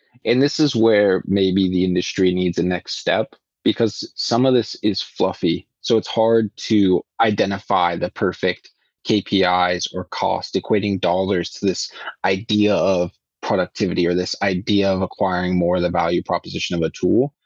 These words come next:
And I think if we look at it from, like, my personal view, I feel that we've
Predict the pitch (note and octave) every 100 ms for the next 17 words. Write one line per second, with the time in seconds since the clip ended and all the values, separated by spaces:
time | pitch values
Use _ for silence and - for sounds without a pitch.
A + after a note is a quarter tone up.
0 | _ _ _ _ A2+ A#2 A2 C3+ B2+ -
1 | _ _ A#2+ C#3 C3+ D#3+ E3+ D#3 B2+ -
2 | A#2 G2 F2+ F2+ F#2+ - _ A2 G#2 A2
3 | A#2+ - F#2+ - F2+ E2 - D#3 B2+ C3+
4 | _ _ _ - A2+ - B2 A2 G#2 G2+
5 | F#2+ F#2+ - G#2+ A2 A2+ G#2+ F#2+